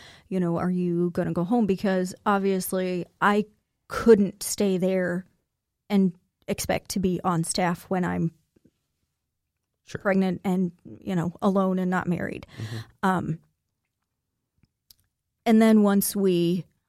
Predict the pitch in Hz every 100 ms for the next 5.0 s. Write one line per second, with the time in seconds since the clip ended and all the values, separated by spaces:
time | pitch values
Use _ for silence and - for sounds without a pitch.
0 | _ _ _ _ _ _ _ _ _ -
1 | 202 190 180 156 190 170 175 175 165 156
2 | 170 - 185 175 - - - _ _ _
3 | _ _ _ - 196 - 180 180 180 -
4 | 202 208 180 - 180 180 180 180 180